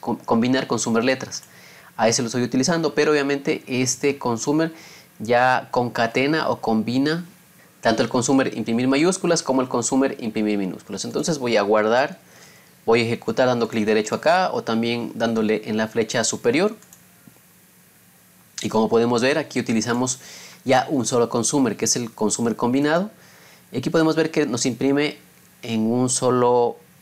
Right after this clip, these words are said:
bloque o en un solo golpe, con una, una sola sentencia. Nos invi-, nos imprime todo en mayúsculas, que es mi nombre es Elibar, y todo en minúsculas,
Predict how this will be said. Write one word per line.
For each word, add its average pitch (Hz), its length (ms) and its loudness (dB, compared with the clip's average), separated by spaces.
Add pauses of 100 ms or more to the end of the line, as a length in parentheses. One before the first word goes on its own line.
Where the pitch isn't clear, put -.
(340)
bloque 139 340 4
o 131 120 4
en 117 80 2
un 120 160 -2
solo 123 300 2
golpe, 147 360 0
con 113 180 -8
una, 117 520 -4
una 117 180 -4
sola 123 180 0
sentencia. 139 640 -2 (560)
Nos 120 220 -2
invi-, 127 300 -2
nos 120 280 -2
imprime 131 380 -2
todo 123 280 0
en 131 120 0
mayúsculas, 180 580 -2
que - 140 -6
es 113 80 -2
mi 113 80 0
nombre 113 240 0
es - 80 -2
Elibar, 170 440 0
y 131 120 -4
todo 123 180 -2
en 127 80 0
minúsculas, 151 640 -2